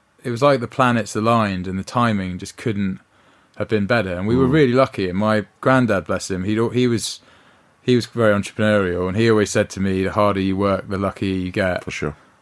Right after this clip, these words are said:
Speaker 1: And I always used to sort of believe in that. And we worked our ass off, and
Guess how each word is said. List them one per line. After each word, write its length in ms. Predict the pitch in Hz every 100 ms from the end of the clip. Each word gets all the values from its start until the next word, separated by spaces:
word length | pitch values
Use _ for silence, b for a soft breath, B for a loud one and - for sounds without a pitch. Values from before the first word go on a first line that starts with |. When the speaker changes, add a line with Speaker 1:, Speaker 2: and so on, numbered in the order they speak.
| _ -
Speaker 1:
And 120 | 101
I 160 | 110 110
always 240 | 107 92
used 200 | 98 -
to 120 | 95 85 _
sort 180 | - 101
of 80 | 95
believe 340 | 113 117 110
in 120 | 95
that. 280 | 90 92 92
And 200 | 104 104
we 80 | 107
worked 320 | 117 135 -
our 60 | 107
ass 280 | 117 113 -
off, 360 | 101 98 -
and 400 | - 101 104 101